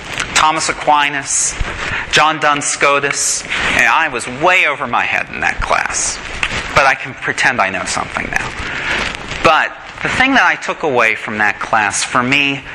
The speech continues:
was I don't think that you can objectively prove that God exists.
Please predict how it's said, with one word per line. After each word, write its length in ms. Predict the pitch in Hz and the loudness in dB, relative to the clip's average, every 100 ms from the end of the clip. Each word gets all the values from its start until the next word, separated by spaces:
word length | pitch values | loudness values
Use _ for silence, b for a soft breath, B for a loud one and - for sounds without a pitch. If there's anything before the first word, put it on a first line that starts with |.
| B B B | B B B
was 260 | 151 143 - | 0 0 0
I 180 | 202 240 | 2 2
don't 240 | 285 233 156 | 2 -2 -6
think 400 | - 170 147 - | 0 0 0 -4
that 140 | - | -2
you 100 | 170 | 0
can 220 | - 170 | 0 2
objectively 960 | - 135 123 165 160 - 151 143 143 135 | 2 2 2 2 2 0 -8 -2 -2 0
prove 560 | - - 117 95 95 - - - - - - - | -2 2 2 2 -2 -4 -6 -8 -16 -18 -6 0
that 160 | 123 | 0
God 220 | 127 104 101 | 4 2 2
exists. 840 | 101 - - - - - - | -2 -4 -2 0 0 0 -4